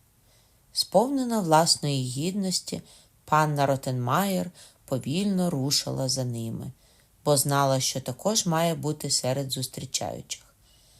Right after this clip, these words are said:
Хайді відправили в її кімнату і веліли чекати, поки покличуть. Бабуся спочатку зайде до Клари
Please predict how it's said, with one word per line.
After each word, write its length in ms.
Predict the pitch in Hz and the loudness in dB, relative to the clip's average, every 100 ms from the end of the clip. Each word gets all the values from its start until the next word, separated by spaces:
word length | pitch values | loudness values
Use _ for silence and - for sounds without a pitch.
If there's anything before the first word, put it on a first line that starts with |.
| _ _ _ _ _ | _ _ _ _ _
Хайді 380 | 151 170 190 | 6 6 6
відправили 640 | 208 214 - 165 165 170 170 | -2 -2 4 6 6 4 2
в 40 | |
її 280 | 147 147 156 | -2 -4 -6
кімнату 720 | - 175 175 135 98 - - - - - - _ | -4 -2 0 0 -4 -8 -14 -14 -20 -20 -20 _
і 120 | 147 | -2
веліли 440 | 135 135 139 143 139 | 0 0 0 0 -2
чекати, 600 | 139 135 - 165 190 190 | -4 -4 2 2 2 -6
поки 320 | - 143 156 | -4 -6 -6
покличуть. 800 | - 147 - 123 - - - - _ _ _ _ _ _ | -8 -10 -8 -8 -8 -10 -12 -20 _ _ _ _ _ _
Бабуся 500 | 165 147 135 147 - | 0 0 2 0 0
спочатку 640 | 147 - 139 147 139 - 151 | -2 -2 -2 0 0 0 4
зайде 360 | 151 143 139 | 4 4 0
до 140 | 151 190 | -4 -4
Клари 480 | - 180 120 117 | 2 2 2 -2